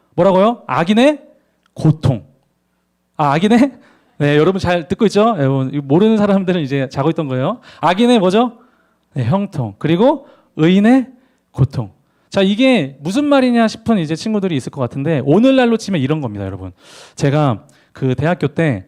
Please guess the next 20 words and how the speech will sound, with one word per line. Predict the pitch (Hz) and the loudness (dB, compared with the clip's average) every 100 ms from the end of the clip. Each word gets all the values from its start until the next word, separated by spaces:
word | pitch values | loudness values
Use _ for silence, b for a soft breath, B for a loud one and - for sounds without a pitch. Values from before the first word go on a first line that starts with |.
| _ | _
스물한 | - 269 240 277 | -4 0 2 2
살 | 254 233 | 2 0
시절에 | 165 139 156 131 101 b b b b | 0 -2 0 -4 -8 b b b b
제가 | 131 131 | -6 -4
신학교가 | 254 277 240 185 | -2 -2 0 -2
아니라 | 165 | -2
다른 | - 170 214 | -4 0 0
이제 | 151 135 | 2 -2
공대, | 127 135 170 143 107 117 | -4 -6 -6 -4 -6 -8
저 | - - 202 | -8 -4 -4
지방에서 | - 139 147 135 123 | -6 -6 -4 -6 -6
이제 | 107 110 101 _ _ _ _ _ _ _ - | -10 -10 -14 _ _ _ _ _ _ _ -16
학교를 | 160 175 | -6 -4
다니고 | 123 113 131 | -4 -4 -4
있었어요. | 127 - 117 147 b b | -6 -8 -6 -6 b b
근데 | b 165 | b -8
그때는 | 160 170 170 202 104 b b b | -4 -2 -2 -2 -4 b b b
시험 | - 302 302 285 254 | -6 0 2 2 0
시간이 | - 220 226 214 | -6 -6 -4 -4
되면 | 131 139 160 104 | -6 -6 -6 -8